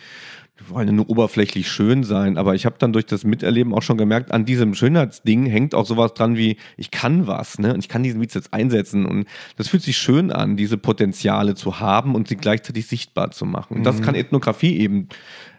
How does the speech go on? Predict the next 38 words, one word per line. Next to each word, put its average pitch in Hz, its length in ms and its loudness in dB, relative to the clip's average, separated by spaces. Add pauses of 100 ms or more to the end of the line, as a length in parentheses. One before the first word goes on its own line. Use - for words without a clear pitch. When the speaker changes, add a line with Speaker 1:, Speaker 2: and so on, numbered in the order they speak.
(260)
Speaker 1:
äh, 107 160 2
herausfinden. 101 520 0
Es 90 60 -2
ist - 60 -10
viel 190 140 4
detaillierter, 117 920 2
äh, 101 80 0
beschreiben, 104 720 0
weil 107 100 2
man's 117 200 0
auch 95 80 -2
selber 123 320 4
erlebt 104 400 0
und 135 80 2
selber 135 260 4
auf - 80 -4
die 107 140 2
Dinge 117 240 2
kommt, 135 560 0 (360)
die 123 60 2
von 117 220 0
außen 123 280 0
gar 110 100 2
nicht 104 120 0
sichtbar 113 360 -2
sind. 95 220 -6
Da 95 120 -2
wirkt 120 240 -2
das 98 100 -4
alles 107 280 -4
plötzlich, - 580 -6 (760)
äh, - 60 -6 (300)
plötzlich 113 320 2
viel 117 180 -4
spannender 117 560 2
und 95 120 0
vielschichtiger. 107 1000 -2
Speaker 2:
Mhm. 117 360 -4